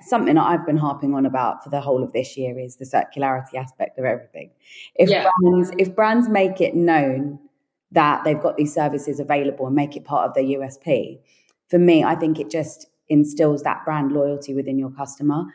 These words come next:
Speaker 1: and it makes somebody want to shop with you again and again and again, because they know that they can then return the item.
Speaker 2: Yeah, definitely.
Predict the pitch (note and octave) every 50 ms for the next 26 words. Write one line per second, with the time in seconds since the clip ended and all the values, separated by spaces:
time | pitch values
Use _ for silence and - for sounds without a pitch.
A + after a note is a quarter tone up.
0 | _ _ _ - D3+ D3+ - - E3 E3+ E3+ D#3+ E3 - - D3+ C#3+ C3+ C#3+ C#3
1 | C3+ C3 C3 D#3+ D#3+ - - - - - C3+ - - C3 C3 - C4+ C4+ - -
2 | C#3+ C#3 - C3+ C3 C3 B2+ B2+ B2+ B2+ B2+ B2 B2+ B2 A#2+ A#2+ B2 D3 C#3+ B2+
3 | A#2 B2+ C3+ - _ _ _ _ - - - - C#3+ C#3+ - C#3+ C#3 C#3 D3 C#3+
4 | C#3 C3+ B2 - - C#3 C#3 C3+ - C#3+ C#3 C3+ C#3 C3+ C3+ C#3 C#3+ C#3+ - C#3
5 | C3+ C3+ C3+ C3+ C3+ C3+ C3 C3 C#3 D#3 F3+ F3+ - _ _ _ _ _ _ _
6 | _ _ - F#3+ F#3 F3+ E3+ - - - _ _ - G3+ G3 - - - F3+